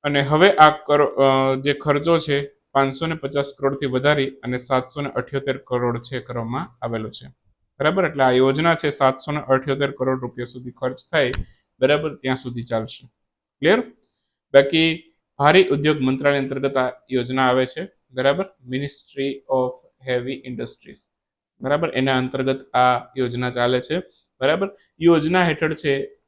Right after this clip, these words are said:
ટુ વ્હીલર, ઇલેક-, ઇલેક્ટ્રિક ટુ વ્હીલર ખરીદવું હોય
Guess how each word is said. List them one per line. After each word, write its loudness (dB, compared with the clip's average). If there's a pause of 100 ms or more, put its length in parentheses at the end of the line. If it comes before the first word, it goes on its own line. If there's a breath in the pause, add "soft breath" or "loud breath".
(420)
ટુ 6
વ્હીલર, 2 (360)
ઇલેક-, -2
ઇલેક્ટ્રિક 2
ટુ 0
વ્હીલર 4
ખરીદવું -2
હોય -2